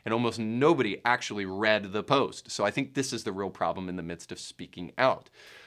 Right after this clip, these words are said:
uh, for those of us who are the silent majority. We are so used to not speaking actively and effectively and intellectually on this topic that we just,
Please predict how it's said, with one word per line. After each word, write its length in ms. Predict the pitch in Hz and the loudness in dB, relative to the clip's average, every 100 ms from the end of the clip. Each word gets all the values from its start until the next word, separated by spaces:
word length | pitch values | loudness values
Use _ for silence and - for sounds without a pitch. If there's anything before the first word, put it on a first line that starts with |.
| - | -6
uh, 220 | 92 82 | -2 0
for 140 | - 113 | -2 0
those 240 | 110 98 | 0 0
of 60 | 95 | -2
us 120 | 92 | -4
who 100 | 101 | -4
are 40 | |
the 100 | 85 | -6
silent 320 | 85 92 87 95 | -4 -2 -2 -4
majority. 340 | 95 139 98 | 2 2 2
We 180 | 95 139 | 0 0
are 60 | |
so 220 | 127 - 98 | 0 -2 -4
used 340 | 90 117 - | -4 -8 -6
to 60 | 90 | -6
not 220 | 82 80 - _ | -6 -8 -12 _
speaking 800 | - - - 135 160 120 90 85 - _ _ | -12 -10 -4 -2 -2 -4 -6 -8 -14 _ _
actively 600 | 101 117 131 101 87 92 - | 2 4 2 -4 -4 -6 -6
and 100 | 98 | -8
effectively 480 | 92 107 - 92 92 | -4 -4 -4 -4 -4
and 80 | |
intellectually 480 | 90 87 95 135 113 | -6 -4 -2 -2 -2
on 80 | 90 | -4
this 160 | 87 - | -6 -4
topic 360 | 87 85 87 98 | -4 -4 -8 -8
that 160 | 92 | -6
we 80 | 92 | -4
just, 300 | 95 120 - | -4 -6 -8